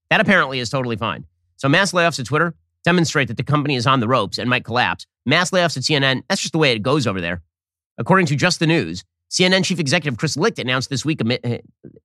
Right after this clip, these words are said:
announced this week layoffs at the news company as a cost-cutting measure amid the network's financial woes and unsuccessful foray into streaming.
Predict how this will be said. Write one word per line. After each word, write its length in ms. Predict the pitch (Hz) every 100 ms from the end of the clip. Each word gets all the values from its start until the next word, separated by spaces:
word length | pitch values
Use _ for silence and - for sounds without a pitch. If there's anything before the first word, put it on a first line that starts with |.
| _ _ -
announced 340 | 151 190 -
this 160 | 135 -
week 260 | 82 - _ _ _ 113
layoffs 420 | 165 180 90 87
at 100 | 92
the 60 | 143
news 200 | 151 190
company 320 | 131 98 85
as 100 | 80
a 80 | 120
cost-cutting 460 | 131 214 - 214 202
measure 320 | 233 127 - _ _ -
amid 220 | 139 185
the 60 | 180
network's 360 | 160 151 147 -
financial 400 | 147 151 202 170
woes 240 | 127 95 110
and 80 |
unsuccessful 540 | 117 180 156 185 - 143
foray 280 | 143 151 139
into 140 | 139
streaming. 400 | - 214 107 -